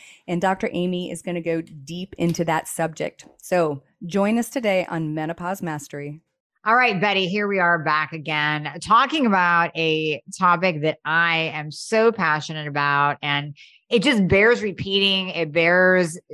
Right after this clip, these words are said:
Speaker 2: talking about in, in different ways,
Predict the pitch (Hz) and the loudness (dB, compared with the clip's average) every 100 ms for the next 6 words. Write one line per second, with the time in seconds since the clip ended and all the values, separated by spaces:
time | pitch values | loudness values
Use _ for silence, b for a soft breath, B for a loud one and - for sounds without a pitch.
0 | 175 175 - 185 190 220 196 185 180 170 | -16 -10 2 4 4 2 2 2 2 0
1 | 165 160 156 160 160 151 147 151 143 196 | -2 -2 -4 -4 -4 -4 -6 -10 0 0
2 | 196 202 156 156 165 170 175 170 - | 2 -4 0 2 2 2 0 -2 -8